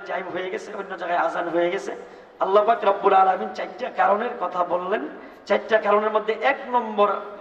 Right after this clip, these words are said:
কারণটা সামান্য মুখতাসার, সংক্ষিপ্ত আকারে আমি বলার চেষ্টা করেছি।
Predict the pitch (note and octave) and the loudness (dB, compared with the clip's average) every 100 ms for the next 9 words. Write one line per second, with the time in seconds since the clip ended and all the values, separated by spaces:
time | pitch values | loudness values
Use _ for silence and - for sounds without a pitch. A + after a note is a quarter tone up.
0 | - F3+ A#3+ A#3+ - D3 - - - - | -4 0 2 2 2 2 0 -10 -16 -14
1 | - G#3+ G#3+ G3+ G3+ G3+ G3 C4+ - - | -4 0 2 0 0 -2 0 0 0 2
2 | G3+ - - G3 A#3 A3 - A3 - D#3+ | 2 2 -2 -6 -6 -8 -12 -4 0 0
3 | E3 F#3 G#3+ E3+ E3+ E3 E3+ E3 F3 F#3+ | 0 -2 -4 -4 -4 -2 -2 -4 -6 -4
4 | F3 G#3 G#3 - | -2 -2 -2 -6